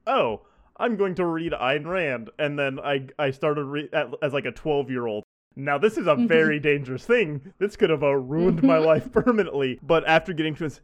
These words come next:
Speaker 1: this isn't about people get, like, injecting themselves with superpowers. This sucks. <laughs>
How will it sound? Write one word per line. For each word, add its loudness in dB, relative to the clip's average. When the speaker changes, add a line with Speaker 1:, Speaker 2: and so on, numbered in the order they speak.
Speaker 1:
this -8
isn't 0
about 2
people -4
get, 0
like, -2
injecting -2
themselves -6
with -10
superpowers. -2
This -8
sucks. -10
<laughs> -